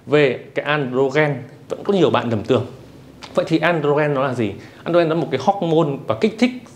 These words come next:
à, cái tuyến nội tiết của cơ thể mình. Và khi androgen được cường hóa, tức là nó được hoạt động mạnh hơn, thì nó sẽ kích thích sản xuất ra hai con hormone quan trọng nhất của nam. Số một là hormone testosterone,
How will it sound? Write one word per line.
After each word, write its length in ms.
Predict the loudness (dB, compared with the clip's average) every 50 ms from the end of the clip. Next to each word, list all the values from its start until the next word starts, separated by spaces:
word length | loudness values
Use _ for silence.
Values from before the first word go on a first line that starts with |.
| -8
à, 120 | -6 -6 -6 -6 -10 -18 -20 -20 -20 -10 -2
cái 160 | 0 0 0 2
tuyến 140 | 2 2 2
nội 100 | 2 0 2
tiết 160 | 2 2 2 0
của 60 | -6
cơ 140 | -2 0 0
thể 180 | 0 0 -2 0
mình. 180 | 0 -2 -2 -4 -8 -14 -18 -20 -20 -12 -2
Và 100 | 0 0
khi 220 | 0 0 -2 -2 -2 0
androgen 560 | 0 0 0 0 0 0 0 2 2 0 0
được 200 | -2 -6 -6 -2
cường 200 | 2 2 2 2
hóa, 380 | 0 -4 -6 -4 -4 -4 -6 -6 -8
tức 100 | -4 -2
là 60 | 0
nó 100 | 0 0
được 180 | 2 2 0 0 -2 -12 -18 -20 -20 -20 -10
hoạt 200 | 0 0 0 2
động 220 | 2 -4 -4 -2 -4
mạnh 180 | -4 -4 -2
hơn, 300 | -2 0 0 0 0 -4 -12 -16 -20 -16 -6 -4
thì 80 | -2
nó 80 | -2 0
sẽ 100 | -2 0 0
kích 140 | 0 2
thích 160 | 2 0 0 0
sản 240 | -2 -2 -2 -2
xuất 140 | -2 -4 -2
ra 80 | -2 -4 -6
hai 220 | -2 -2 -2 0
con 120 | 0 -2
hormone 200 | -2 0 0 0 2
quan 120 | 2 0
trọng 180 | 0 -2 -2 -2
nhất 80 | -4 -2
của 80 | -2 -2
nam. 280 | 0 0 0 0 -2 -4 -8 -12 -16 -20 -18 -12
Số 120 | -4 0 4
một 320 | 6 6 4 4 0 -12 -6
là 240 | -2 0 2 2 0
hormone 360 | 0 -2 0 0 0 0 2 0
testosterone, 680 | 2 2 2 2 2 2 0 2 4 4 2 2